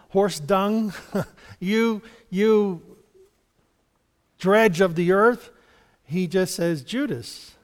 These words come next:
my friend." So we think sometimes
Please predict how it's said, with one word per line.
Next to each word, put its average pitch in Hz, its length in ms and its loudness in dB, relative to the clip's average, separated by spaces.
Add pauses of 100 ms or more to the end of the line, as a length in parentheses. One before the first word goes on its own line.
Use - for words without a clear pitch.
(340)
my 175 200 -4
friend." 139 460 -6 (2000)
So 208 400 0 (1200)
we 208 320 0
think 247 380 -4
sometimes 170 960 -2